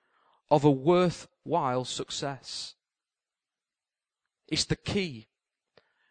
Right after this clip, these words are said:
The law wants us to get some of these things right, to walk carefully,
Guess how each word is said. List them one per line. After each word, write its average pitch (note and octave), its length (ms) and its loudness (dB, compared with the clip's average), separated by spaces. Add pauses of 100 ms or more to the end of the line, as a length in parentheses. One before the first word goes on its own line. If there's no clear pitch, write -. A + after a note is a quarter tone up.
(280)
The D#3 80 2
law F#3 280 8
wants G3 380 0
us F3 160 -2
to - 160 -2
get - 240 0
some - 260 0
of G3+ 120 0
these G#3 240 -4
things F#3 360 -4
right, D#3 360 0
to D#3 100 0
walk E3+ 420 2
carefully, E3 640 -2